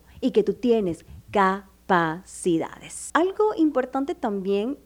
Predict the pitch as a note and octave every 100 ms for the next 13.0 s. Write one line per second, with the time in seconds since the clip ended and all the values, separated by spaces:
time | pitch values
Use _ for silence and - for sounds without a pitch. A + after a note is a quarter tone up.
0 | _ - G3 F#3+ F#3 F3+ F3+ C#4+ C4+ F#3
1 | F3+ F3+ G#3+ G3 E3 D#3+ - G#3+ G3 A3+
2 | F#3+ D#3+ F#3 E3+ G#3+ F3 D3+ D#3 - -
3 | - - A#3 - C#4 - G#3+ A3+ - A3
4 | G#3+ G#3+ B3+ D4+ E4+ E4 A3 G#3 A#3 C4
5 | E3+ F3 G#3+ G3 F3+ F#3 B3 G3+ E3+ E3+
6 | - - F#3+ E3+ A3+ A3+ D#4 E4+ - -
7 | - _ _ - B3+ D4 C#4+ - - A#3
8 | A3 - A#3+ A#3 B3 F#4 G#4+ A#4 - A#3
9 | G3+ A3+ - E3+ F3+ - - F#3 E3 F3
10 | B3+ G4 - C#4 G#3+ G3+ F#3+ D#3+ D3+ C#3+
11 | D#3+ - _ _ _ A3+ G#3 F#3 G3+ B3+
12 | C#4+ C4+ C4 C#4+ C#4+ D4 E4+ G4 -